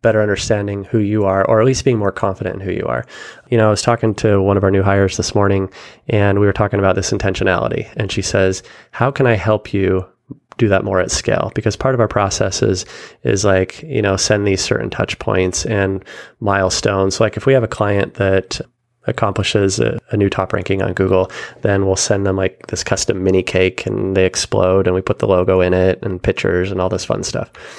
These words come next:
And so she's like, "How do I do more of that? How do I recreate Damon at scale?" Because the approach that we take is, like, we don't send swag, we don't send knickknacks. Like, if that's your thing, that's fine. But I want it to be an emotional experience.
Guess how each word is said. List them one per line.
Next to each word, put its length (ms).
And 120
so 80
she's 180
like, 120
"How 100
do 80
I 80
do 100
more 240
of 140
that? 240
How 180
do 160
I 40
recreate 760
Damon 320
at 160
scale?" 480
Because 480
the 100
approach 400
that 140
we 120
take 320
is, 140
like, 240
we 120
don't 180
send 240
swag, 680
we 140
don't 160
send 260
knickknacks. 640
Like, 140
if 80
that's 180
your 80
thing, 220
that's 160
fine. 440
But 140
I 80
want 240
it 80
to 100
be 140
an 80
emotional 480
experience. 680